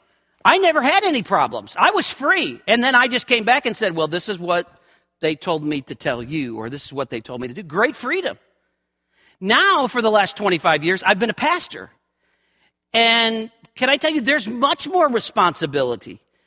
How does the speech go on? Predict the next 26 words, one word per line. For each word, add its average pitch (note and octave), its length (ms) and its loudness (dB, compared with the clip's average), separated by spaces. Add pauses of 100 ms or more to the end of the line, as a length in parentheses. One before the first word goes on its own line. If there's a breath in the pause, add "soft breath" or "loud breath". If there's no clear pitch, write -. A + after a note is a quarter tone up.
(160)
and G#3+ 220 2
there's C#4 240 2
been C4 280 2
many F4+ 260 4
more D#4+ 240 6
sleepless F#3+ 680 -2
nights, B2 520 -6 (280 soft breath)
and B3 260 4
much E4+ 280 4
more F4+ 180 6
time A#3 340 2
on G#3 200 2
my F3+ 180 2
knees E3+ 320 -2
because G#3 560 0 (160)
I'm A#3+ 160 0
the E4+ 80 -4
one A#3 180 -2
who G#3 80 -6
has G3 180 -4
to G3 80 -14
make F#3 180 -6
that D#3 140 -4
decision. C#3 500 -16 (1700)
And D#3 80 -4
it's, - 220 -8